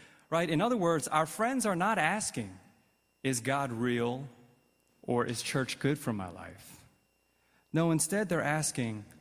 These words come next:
"Is God safe? Is the church just? Or will I be gaslit in here too?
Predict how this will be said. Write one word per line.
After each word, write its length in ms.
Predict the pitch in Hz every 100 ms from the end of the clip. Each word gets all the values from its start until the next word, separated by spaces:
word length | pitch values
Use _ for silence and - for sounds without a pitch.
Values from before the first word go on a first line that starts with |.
| - _ _ _ _ _ -
"Is 140 | 120
God 300 | 139 143 143
safe? 720 | - - 110 95 - - - - - _ _ _ _ _ _ _ _ _ _ _ -
Is 180 | 131 120
the 100 | 131
church 440 | - 160 156 - - -
just? 580 | 123 110 95 - - - - _ _ _ _ _ _ _ _ _ _ _ _ _ -
Or 100 | 123
will 200 | 120 147
I 100 | 156
be 140 | 143
gaslit 640 | 127 123 123 120 - 113 104 - - _ -
in 140 | 117
here 200 | 117 107
too? 300 | 98 - 90